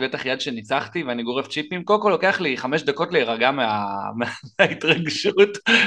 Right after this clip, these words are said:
ולאסוף את כל הצ'יפים, לסדר אותם כמו שצריך, ועד שזה קורה, אני כבר בטח שיחקתי עוד איזה יד,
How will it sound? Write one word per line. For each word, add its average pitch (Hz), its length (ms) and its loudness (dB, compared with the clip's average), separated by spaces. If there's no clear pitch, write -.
ולאסוף 180 440 2
את - 100 -10
כל 170 140 6
הצ'יפים, 175 440 0
לסדר 139 320 2
אותם 160 240 2
כמו 151 140 2
שצריך, 147 500 0
ועד 131 180 4
שזה 151 220 -2
קורה, 147 300 4
אני 139 140 0
כבר 123 240 2
בטח 151 260 0
שיחקתי 151 480 -2
עוד 165 120 -2
איזה 151 200 -2
יד, 147 220 6